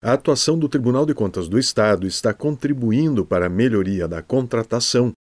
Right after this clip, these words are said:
e da fiscalização de obras públicas em todo o Paraná, especialmente na área de pavimentação. Recentemente,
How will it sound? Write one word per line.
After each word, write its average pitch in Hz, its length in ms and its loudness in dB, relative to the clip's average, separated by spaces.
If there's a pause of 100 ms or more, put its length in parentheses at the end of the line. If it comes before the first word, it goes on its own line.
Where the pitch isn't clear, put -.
(220)
e 117 80 2
da 113 160 2
fiscalização 104 840 0
de 95 100 -4
obras 90 360 0
públicas 135 520 0
em 131 100 -2
todo 131 260 0
o 127 40 -4
Paraná, 110 480 0 (920)
especialmente 117 920 0
na 110 140 2
área 110 200 2
de 110 80 -2
pavimentação. 107 800 0 (1040)
Recentemente, 110 880 0